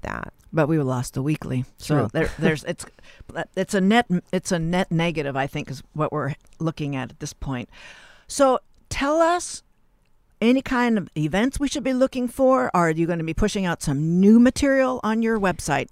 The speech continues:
Speaker 1: Well, yeah. So,
Speaker 2: California forty-fifth dot org.
Speaker 1: so some of the things that, like I mentioned before, is we do intend to have a couple of surveys done before the fall, and we'd like to put that out there.
Speaker 2: But not
Speaker 1: Um,
Speaker 2: before the primary. That's too fast
Speaker 1: def-, yeah, it
Speaker 2: turnaround.
Speaker 1: would be too fast of a turnaround.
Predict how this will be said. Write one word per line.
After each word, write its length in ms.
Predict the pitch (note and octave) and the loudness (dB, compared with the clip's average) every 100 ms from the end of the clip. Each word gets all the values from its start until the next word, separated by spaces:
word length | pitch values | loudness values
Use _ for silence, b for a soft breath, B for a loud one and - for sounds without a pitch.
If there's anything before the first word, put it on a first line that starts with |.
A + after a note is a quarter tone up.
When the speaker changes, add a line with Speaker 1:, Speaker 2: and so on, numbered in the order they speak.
| - | -6
Speaker 1:
Well, 220 | A#3+ C4+ - | 4 4 6
yeah. 300 | A3 F#3+ - | 4 6 6
So, 180 | - | 6
Speaker 2:
California 320 | C#4 C4+ B3+ B3+ | 6 8 8 6
forty-fifth 200 | D#3+ - | 4 8
dot 340 | C#4 C4+ D3 | 8 8 6
org. 220 | C3+ C#3 | 2 -4
Speaker 1:
so 40 | C#3+ | -6
some 280 | - E4 F4+ | 2 4 4
of 80 | |
the 80 | F4 | 2
things 480 | - C#4 C4+ C4 - | 0 0 0 0 2
that, 240 | A3+ G#3+ | 6 6
like 180 | G#3+ G#3 | 4 2
I 80 | G#3 | 2
mentioned 380 | G#3 G#3 C4 A3+ | 2 0 -2 -2
before, 340 | A3 F#3+ F3 | -2 0 0
is 100 | F#3 | 0
we 300 | F#3+ G3 G#2 | -2 -4 -6
do 180 | F3+ A#3 | -4 0
intend 300 | B3+ A#3 A#3 | 0 0 0
to 60 | G#3 | 2
have 180 | G3 | 2
a 60 | F#3+ | 0
couple 320 | G#3 G3 G#3+ | -2 -2 -2
of 80 | G3+ | -4
surveys 500 | - F#3 F3+ F3 E3+ | -2 -2 0 0 0
done 280 | E3 D#3+ E3 | 0 0 0
before 360 | E3+ - E3+ | -2 0 0
the 140 | E3+ F3 | 0 -2
fall, 420 | - E3+ C#3+ D3+ | -2 2 4 2
and 80 | E3 | 0
we'd 160 | E3+ | -2
like 220 | D#3+ D#3 - | -2 -2 -2
to 100 | A#3+ | -4
put 240 | - - | -4 -2
that 220 | C#3 A#2 | -2 -2
out 320 | - C#3+ E3 - | -2 0 0 -2
there. 300 | C#3 G2+ B2+ | -2 0 2
Speaker 2:
But 80 | F#3 | 4
not 120 | F#3+ | 4
Speaker 1:
Um, 40 | |
Speaker 2:
before 240 | G3 G3+ E3+ | 2 2 2
the 80 | |
primary. 400 | - D#3+ C3+ G2+ | 2 -2 -2 -4
That's 180 | F#2 - | -6 -6
too 140 | - G3 | -2 2
fast 380 | - C4 C#4 - | 8 8 8 6
Speaker 1:
def-, 100 | B3 | 8
yeah, 200 | F#3 D#3 | 10 10
it 80 | |
Speaker 2:
turnaround. 40 | C4 | 6
Speaker 1:
would 100 | C#4 | 4
be 100 | D#4+ | 2
too 180 | - G#4 | 2 2
fast 300 | G#4 F4+ F4+ | 6 4 4
of 80 | E4 | 0
a 60 | |
turnaround. 760 | C4+ A3+ A3+ A3+ A3+ A3+ A#3+ | -2 0 2 4 4 4 4